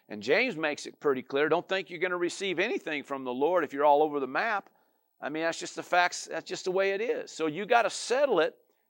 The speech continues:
You gotta crown him king in this area too, all right? Where you're not just gonna get caught up with everything and then be, you know, making some poor choices after that. Amen? So love Him with all your heart. You love Him with all your soul.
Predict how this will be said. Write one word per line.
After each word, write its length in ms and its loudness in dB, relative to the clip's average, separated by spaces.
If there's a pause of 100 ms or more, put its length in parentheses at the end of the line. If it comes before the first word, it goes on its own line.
(120)
You 120 -6
gotta 220 6
crown 480 2
him 120 -4
king 640 -8 (380)
in 140 -4
this 200 -2
area 360 4
too, 420 -8 (100)
all 140 -8
right? 320 -6 (320)
Where 100 -2
you're 140 2
not 320 4
just 200 -6
gonna 160 -2
get 220 -2
caught 260 8
up 140 0
with 140 -6
everything 640 -6
and 120 -10
then 180 -6
be, 260 -4 (260)
you 100 -10
know, 140 2
making 360 0
some 180 -8
poor 300 -2
choices 640 -4
after 380 2
that. 340 -4
Amen? 380 -12 (320)
So 140 -4
love 240 8
Him 80 -4
with 160 0
all 140 8
your 140 -2
heart. 380 6
You 100 -4
love 180 2
Him 60 -10
with 140 -6
all 160 6
your 120 -4
soul. 580 2